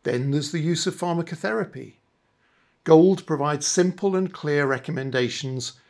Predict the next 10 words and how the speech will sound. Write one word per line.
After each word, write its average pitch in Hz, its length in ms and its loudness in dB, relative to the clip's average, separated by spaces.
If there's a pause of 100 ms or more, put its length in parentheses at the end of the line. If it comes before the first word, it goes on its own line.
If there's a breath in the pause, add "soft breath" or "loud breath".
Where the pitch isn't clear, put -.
(120)
for - 180 -2
a 175 100 4
personalised 180 720 0
approach 123 420 -4
to - 80 -12
C 135 280 -8
O 110 40 -4
P - 120 -16
D 113 120 -8
management, 120 680 -10